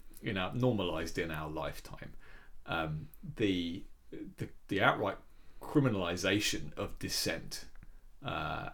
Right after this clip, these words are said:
and just censorship in general. The concept of fact-checking, and the, and they, they say it with a straight face.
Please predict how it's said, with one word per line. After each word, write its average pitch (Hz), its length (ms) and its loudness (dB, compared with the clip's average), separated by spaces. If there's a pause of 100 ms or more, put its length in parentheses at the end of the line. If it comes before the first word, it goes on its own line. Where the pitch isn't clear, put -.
(120)
and 92 440 4 (240)
just - 240 6
censorship - 640 8
in 90 140 0
general. 95 240 0 (480)
The 170 100 10
concept - 1040 4 (580)
of 135 160 10
fact-checking, - 1120 2 (480)
and 170 220 10
the, 170 120 4 (160)
and 185 160 8
they, 208 240 8 (840)
they 185 140 12
say 247 320 12
it - 120 8
with 147 140 12
a 143 40 12
straight 147 500 8
face. - 680 2